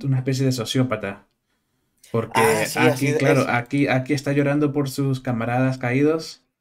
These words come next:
Speaker 1: pero Denji
Speaker 2: Muy-
Speaker 1: no, o sea, Denji como que se la pela todo, igual que la
Speaker 2: Muy
Speaker 1: Paua.
Speaker 2: bueno, muy bueno ese momento. Eh, es verdad, ese momento es muy filosófico. Has perdido, <coughs> perdón,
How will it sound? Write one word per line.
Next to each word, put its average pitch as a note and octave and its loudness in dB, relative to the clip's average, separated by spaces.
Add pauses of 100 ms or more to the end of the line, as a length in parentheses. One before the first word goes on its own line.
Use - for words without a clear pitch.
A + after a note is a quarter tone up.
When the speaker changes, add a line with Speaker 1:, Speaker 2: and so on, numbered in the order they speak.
(520)
Speaker 1:
pero A2+ 0
Denji B2 2
Speaker 2:
Muy- - -4
Speaker 1:
no, A2+ 2
o G2 -6
sea, G#2 -6
Denji A2 -4
como A#2 -2
que A2 -8
se A2+ -8
la F#2 -6
pela B2 -2
todo, G2+ -8 (100)
igual A#2 -4
que C3 2
la A2 0
Speaker 2:
Muy D3+ 0
Speaker 1:
Paua. B2+ 4
Speaker 2:
bueno, A#2+ -6 (160)
muy C#3 -6
bueno D3+ -4
ese D3+ -10
momento. B2+ -8
Eh, A#2+ -4
es A#2 -12
verdad, D3+ -8
ese C3 -12
momento D3+ -8
es D3+ -8
muy D3 -10
filosófico. C3+ -12 (600)
Has C3 -4
perdido, D3 -6 (260)
<coughs> - -10
perdón, A2 -6